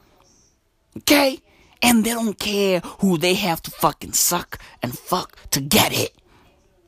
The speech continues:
Legit. And you gotta respect that. They know what they want. They know what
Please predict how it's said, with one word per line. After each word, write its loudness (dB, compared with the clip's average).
Legit. 2
And 2
you -2
gotta 6
respect -4
that. -2
They 0
know 0
what -2
they -2
want. 4
They 4
know 4
what 2